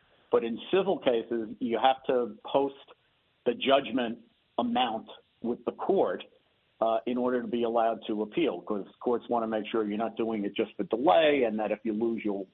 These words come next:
you'll pay. So Trump has said he's gonna appeal, which means he's gonna have to post, uh, this money. So it'll, you know, uh, uh, Attorney General James is gonna have to wait a little bit if, if Trump does that. And it's a,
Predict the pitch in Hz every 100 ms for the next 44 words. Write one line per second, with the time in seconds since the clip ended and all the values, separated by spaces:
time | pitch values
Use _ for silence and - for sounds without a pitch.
0 | _ 104 104 - 151 143 - _ - _
1 | _ - 139 131 131 - 165 196 240 -
2 | 190 175 165 147 135 110 - 92 113 135
3 | 127 131 127 127 127 123 120 - - -
4 | 127 127 - _ _ _ _ _ - 113
5 | 107 107 104 120 120 - 117 95 95 104
6 | 117 107 107 - 120 101 101 117 104 -
7 | 110 107 107 _ - - - - 123 -
8 | 139 147 147 160 147 156 147 143 139 131
9 | 139 156 123 123 139 - - 113 117 107
10 | 110 135 151 - 113 - - 123 113 120
11 | 107 - 85 92 - - _ - 175 240
12 | 262